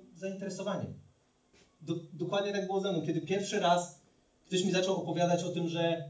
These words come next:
Bóg działa w ponadnaturalny sposób i pojawiały się jakieś takie słowa jak proroctwo, mówienie na językach, jakieś takie różne rzeczy, które, które by, wydawać by się mogły być, „E, e, ale o co chodzi?”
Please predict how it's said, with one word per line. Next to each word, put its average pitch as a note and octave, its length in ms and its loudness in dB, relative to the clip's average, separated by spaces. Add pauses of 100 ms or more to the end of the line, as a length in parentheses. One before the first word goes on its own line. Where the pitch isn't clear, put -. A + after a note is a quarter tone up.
(100)
Bóg F3 120 2
działa - 180 6
w - 60 0
ponadnaturalny E3 600 2
sposób D3+ 440 -2
i - 40 -14
pojawiały D3+ 320 0
się D#3+ 80 -4
jakieś - 140 -8
takie C#3 140 -10
słowa B2 320 -4
jak B2 140 -8
proroctwo, A#2 600 -10
mówienie A2+ 360 -12
na A2+ 120 -8
językach, C3 320 -6
jakieś A#2+ 200 -6
takie D3 180 0
różne D#3 280 0
rzeczy, D#3 220 0
które, D#3 320 2 (420)
które D#3+ 160 4
by, F3 160 4
wydawać F3 480 6
by D3+ 80 0
się F3+ 100 2
mogły E3 220 2
być, D#3 220 0
„E, C#3 40 -2
e, A#2+ 640 -2
ale B2 160 0
o - 80 0
co - 100 -6
chodzi?” D3+ 320 -2